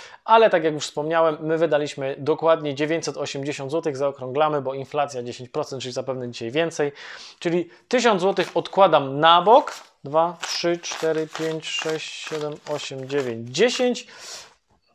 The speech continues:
I jadę do punktu trzeciego, ale pozwólcie, że spojrzę sobie najpierw na ściągę. Punkt trzeci to meble kempingowe.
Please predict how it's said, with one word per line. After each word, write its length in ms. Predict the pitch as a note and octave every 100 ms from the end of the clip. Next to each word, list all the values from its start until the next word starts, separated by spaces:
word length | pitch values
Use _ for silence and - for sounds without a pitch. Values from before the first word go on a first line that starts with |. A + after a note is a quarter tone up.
| _ _ _ _ _ _ _ - - _
I 380 | B3 B3+ B3 _ _ _ -
jadę 380 | D#3+ G3 D#3
do 220 | C#3 C3 B2
punktu 460 | - G3 G#3 G#3
trzeciego, 580 | B2+ - B2 F#3 G#3+ G#3+
ale 140 | C#3+
pozwólcie, 460 | C#3 C3+ C3 F3 C#3+
że 160 | C3 C3+
spojrzę 380 | - D3+ C3
sobie 220 | B2+ C#3 C3
najpierw 320 | C#3 C#3 A#2+
na 120 | A2+
ściągę. 480 | - E3+ F#3 F3+ F3+ - - -
Punkt 340 | F#3+ A3 G#3+
trzeci 480 | - D#3+ C#3+ D#3 D#3 - - _
to 400 | - B2+ B2+ B2+ _ _
meble 600 | B2+ D3 C#3+ B2 B2+ B2 B2
kempingowe. 760 | C#3+ C3 B2 C3+ A#2+ G#2 A2